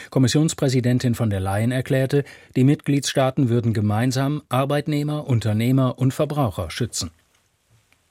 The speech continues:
Auch aus Asien liegen Reaktionen vor.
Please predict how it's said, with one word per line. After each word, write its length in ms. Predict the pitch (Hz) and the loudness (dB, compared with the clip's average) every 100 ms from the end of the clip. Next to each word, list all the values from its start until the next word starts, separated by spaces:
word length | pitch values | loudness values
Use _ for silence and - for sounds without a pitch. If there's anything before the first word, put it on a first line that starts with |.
| _ _ - - - - - | _ _ -20 -20 -20 -20 -4
Auch 280 | 131 131 - | 0 0 2
aus 260 | 139 135 | 0 2
Asien 440 | 143 170 147 117 107 | 0 0 2 2 2
liegen 300 | 104 104 101 | 0 -2 -2
Reaktionen 680 | 101 87 - - 90 80 | -2 -4 -4 -2 -2 -4
vor. 280 | 80 95 - | -8 -10 -12